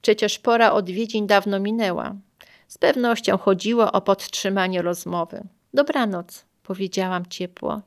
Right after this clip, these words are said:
„Śpijcie spokojnie”. „Pa”, odpowiedziała promiennie. W tej samej chwili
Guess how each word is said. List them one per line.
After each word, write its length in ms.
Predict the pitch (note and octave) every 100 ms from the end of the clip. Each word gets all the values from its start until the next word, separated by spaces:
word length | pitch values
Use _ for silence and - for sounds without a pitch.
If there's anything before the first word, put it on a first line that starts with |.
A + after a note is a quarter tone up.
| _
„Śpijcie 560 | - - - G#3 G#3 F#3+
spokojnie”. 760 | - F#3 F3+ F#3 F3 F3 G3 G3+ _
„Pa”, 360 | - B3 F#3 F#3+ _ _ _ _ _
odpowiedziała 720 | F3 - F3+ F#3 F3+ F#3 F3+
promiennie. 680 | F3+ F#3 F#3 F3+ F#3 F3+ F#3 F#3+ _ _ _ _ _ _ _ _ _ _
W 60 |
tej 120 | - A3
samej 400 | - C#4 A#3+ G#3
chwili 540 | - G#3 G#3 A#3